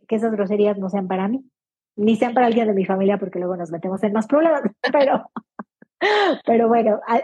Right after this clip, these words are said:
hay otras estrategias ahí de, de canalizar como, como esta energía, pero desde esa primera parte de identificar si tengo miedo, angustia, frustración, ya va a haber una, una situación diferente. Me gustaría también agregar, y esto la verdad es que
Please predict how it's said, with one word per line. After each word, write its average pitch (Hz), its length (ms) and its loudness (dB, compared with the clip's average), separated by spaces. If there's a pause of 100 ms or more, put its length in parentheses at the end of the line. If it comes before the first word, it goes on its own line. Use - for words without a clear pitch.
hay 247 160 2
otras 262 260 0
estrategias 208 600 -6
ahí 196 180 0
de, 202 200 -2
de 196 160 -4
canalizar 190 600 -4
como, 196 340 -4
como 196 180 -2
esta 220 180 -2
energía, 220 400 -2
pero 220 180 2 (280)
desde 226 260 2
esa 277 220 0
primera 226 400 2
parte 214 340 0
de 208 100 2
identificar 202 640 -2
si 214 100 -8
tengo 214 260 0
miedo, 202 460 2
angustia, 185 460 -2
frustración, 220 600 -2 (560)
ya 214 380 0 (540)
va 226 80 4
a 233 40 4
haber 233 280 2
una, 196 840 -2 (760)
una 233 240 -2
situación 190 440 -2
diferente. 175 500 -6 (600)
Me 233 120 4
gustaría 262 440 2
también 269 680 -2
agregar, 208 520 0
y 269 80 4
esto 320 500 -2
la 226 120 0
verdad 214 280 2
es 233 140 -6
que 262 220 -4